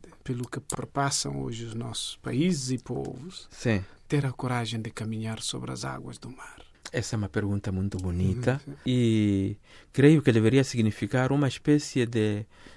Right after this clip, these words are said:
Speaker 2: de programa
Speaker 1: Hum.
Speaker 2: para, para os nossos países. É claro que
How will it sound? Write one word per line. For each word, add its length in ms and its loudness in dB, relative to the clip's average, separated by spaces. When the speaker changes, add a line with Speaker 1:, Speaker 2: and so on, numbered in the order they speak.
Speaker 2:
de 200 4
programa 760 6
Speaker 1:
Hum. 260 -14
Speaker 2:
para, 360 6
para 160 2
os 100 0
nossos 420 0
países. 680 0
É 120 10
claro 360 8
que 560 8